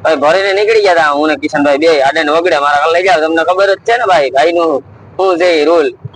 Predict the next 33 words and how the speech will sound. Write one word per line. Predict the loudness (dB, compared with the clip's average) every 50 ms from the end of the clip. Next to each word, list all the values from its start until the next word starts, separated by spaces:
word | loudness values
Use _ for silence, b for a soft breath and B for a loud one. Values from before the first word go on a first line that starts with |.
| -10 -4
કે | -2 0
ભાઈ | 2 2 2 0 -2 -2
નક્કી | -2 -4 -4 -2 -2 0
ભાડું | 2 2 2 2 0
હોય | -2 -2
ત્યાં | -2 -2 -2 -2 -2
જ | 0
ભરતા | 0 -2 -2 0 0 0 2 2
હોય, | 2 0
ત્યાં | -2 -2 -2 -2 0
જ | 0
અહીંથી | 0 -2 -2 -4 -2 0
ગાડીનો | 0 0 0 0 -2 -2 -2
સ્લેબ | -2 -2 -2 0
લાગે, | 0 0 0 0
બાકી | 0 0 -2 0
ન | 0 0
લાગે. | 0 0 0 0 0
ભાઈ | 0 0 0 0 0
અતિલ | -2 -2 -4 -2
કાદરી | 0 -2 -2 0 0 0 0
દેખાણો | 0 0 0 -2 -2 0 2
ભાઈ | 2 2 2 2
આપણે, | 0 -2 -6 -10 -18 -20 -20 -20 -20 -20 -20 -20 -20 -12 -6 -6
અતિલ | -4 -2 -2 0
કાદરી | 0 0 0 0 -2 -2 0
પાસેથી | 0 0 0 0 0 0 0 -2 -2 -4 -10 -16 -20 -20 -20 -18 -8 -4
અંતર | -4 -2 0 0 0 0
લીધા | 0 -2 -2 0 0 -2
આપણે. | 0 0 0 0 0
સમજી | 0 -2 -2 -2 0 0
લો | 0 0
કે | 2 2